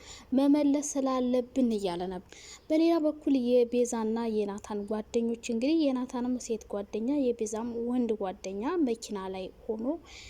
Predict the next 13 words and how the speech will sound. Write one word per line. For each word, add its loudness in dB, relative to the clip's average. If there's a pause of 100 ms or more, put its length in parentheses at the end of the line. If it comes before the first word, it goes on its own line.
(200)
የገጫት 0 (160)
ወንድ 0 (160)
እንግዲህ 0
ወደ 4
ቤቷ -4 (120)
ጎራ -6
ብሎ 0 (100)
ቤቷን -2
ጎብኝቶ -6 (220)
እንደሚወዳት -2 (600)
እንደተመቸችው 2
ቀጣይም -6
በተደጋጋሚ -6